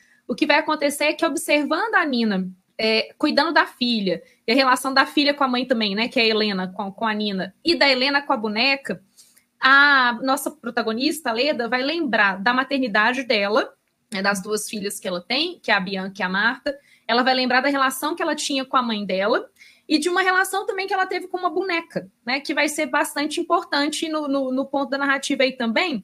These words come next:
porque a protagonista, a Leda,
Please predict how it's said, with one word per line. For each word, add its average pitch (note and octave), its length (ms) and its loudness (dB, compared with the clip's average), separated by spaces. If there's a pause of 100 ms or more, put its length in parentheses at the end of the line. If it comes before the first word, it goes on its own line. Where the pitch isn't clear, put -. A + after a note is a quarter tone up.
(440)
porque A3+ 600 0 (320)
a C#4+ 560 4
protagonista, A3+ 680 -2
a - 20 0
Leda, G#3 580 0